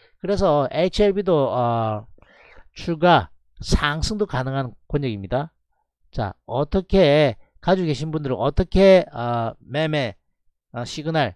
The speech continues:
포착하시면 되는가 하면요. 오일선을 강하게 무너뜨리기 시작하면 축소를 하시고 이십 일 완전 무너뜨리면 추세, 강한 추세 끝난다 생각하시면 되겠습니다. 오일선 깨지 않고 강하게 돌파 시도 나온다면 이십만 원 권까지도 한번 노려볼 수 있는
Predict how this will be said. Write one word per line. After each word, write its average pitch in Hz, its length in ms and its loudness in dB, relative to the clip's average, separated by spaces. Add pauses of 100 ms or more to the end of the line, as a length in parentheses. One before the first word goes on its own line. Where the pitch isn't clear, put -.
(160)
포착하시면 151 480 -4
되는가 151 300 2
하면요. 127 360 -4 (760)
오일선을 175 600 4
강하게 143 320 -2
무너뜨리기 156 520 -2
시작하면 147 600 -4 (120)
축소를 170 560 -2
하시고 160 360 -4
이십 131 540 -6
일 190 120 4
완전 135 280 -2
무너뜨리면 143 640 -8 (360)
추세, - 320 -2
강한 127 280 -8
추세 - 240 -8
끝난다 139 520 -4 (360)
생각하시면 120 640 -4
되겠습니다. 95 560 -10 (240)
오일선 170 360 2
깨지 202 220 -2
않고 165 180 -4
강하게 151 500 -4
돌파 180 280 2
시도 170 240 -4
나온다면 143 440 -4 (340)
이십만 175 680 -2
원 202 100 -4
권까지도 160 440 -4
한번 147 220 -2
노려볼 160 320 2
수 - 140 -8
있는 147 380 -4